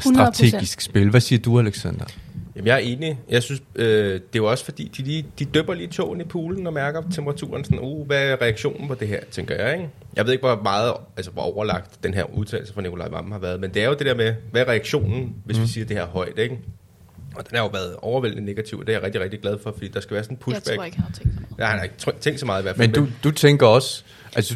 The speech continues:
Speaker 2: du tænker, den reaktion, der har været,
Speaker 3: Ja.
Speaker 2: det, det har primært været med følelserne. Det er
Speaker 3: Ja,
Speaker 2: ikke
Speaker 3: ja.
Speaker 2: folk, der har tænkt, "Ha, her har
Speaker 3: Helt
Speaker 2: vi en mulighed for at gøre opmærksom på os selv."
Speaker 3: Nej,
Speaker 2: Det er
Speaker 3: nej,
Speaker 2: simpelthen
Speaker 3: overhovedet ikke.
Speaker 2: folk, der
Speaker 3: Jeg er
Speaker 2: har sagt, "Hvad
Speaker 3: hundrede procent
Speaker 2: fanden?"
Speaker 3: af-, hvis du,
Speaker 2: Ja.
Speaker 3: det spørgsmål,
Speaker 2: Ja.
Speaker 3: øh, jeg er hundrede procent sikker på, at det er følelserne,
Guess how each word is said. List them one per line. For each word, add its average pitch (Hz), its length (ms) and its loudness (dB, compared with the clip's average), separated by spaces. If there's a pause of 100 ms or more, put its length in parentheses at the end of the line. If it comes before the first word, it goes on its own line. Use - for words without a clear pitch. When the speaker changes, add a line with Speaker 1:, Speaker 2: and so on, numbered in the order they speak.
Speaker 2:
du 147 60 0
tænker, 135 300 4
den 135 220 6
reaktion, 127 440 4
der 113 60 6
har 104 120 4
været, 98 340 4 (300)
Speaker 3:
Ja. - 40 0
Speaker 2:
det, 135 200 2
det 131 140 6
har 131 100 8
primært 139 520 4
været 101 200 6
med 113 100 4
følelserne. 104 460 2
Det 90 100 2
er 110 40 6
Speaker 3:
Ja, 156 60 10
Speaker 2:
ikke 190 100 6
Speaker 3:
ja. 135 60 4
Speaker 2:
folk, 127 180 8
der 101 60 2
har 98 60 4
tænkt, 107 240 2
"Ha, 107 100 4 (200)
her 107 180 2
har 123 80 4
Speaker 3:
Helt 120 100 6
Speaker 2:
vi 113 40 0
en 110 60 2
mulighed 113 260 4
for 110 100 2
at 95 80 2
gøre 98 120 4
opmærksom 98 420 -2
på 92 180 -4
os 85 80 -8
selv." - 120 -2
Speaker 3:
Nej, 135 80 6
Speaker 2:
Det - 120 0
er 110 40 4
Speaker 3:
nej, 113 180 6
Speaker 2:
simpelthen - 20 2
Speaker 3:
overhovedet 113 200 8
ikke. - 40 2
Speaker 2:
folk, - 20 -6
der 117 60 8
Speaker 3:
Jeg 110 60 10
er 110 40 8
Speaker 2:
har - 60 6
sagt, 95 220 2
"Hvad - 100 2
Speaker 3:
hundrede 185 160 4
procent 135 320 -2
Speaker 2:
fanden?" 135 480 0
Speaker 3:
af-, 123 40 -4
hvis 113 120 -8
du, - 80 -6
Speaker 2:
Ja. 110 180 6
Speaker 3:
det 170 120 0
spørgsmål, 139 500 0
Speaker 2:
Ja. 104 180 4
Speaker 3:
øh, 101 300 2
jeg 117 100 6
er 127 60 6
hundrede 131 200 0
procent 113 220 -6
sikker 107 220 -4
på, 107 120 -4
at - 100 -8
det 101 60 -2
er 98 80 -6
følelserne, 98 440 -6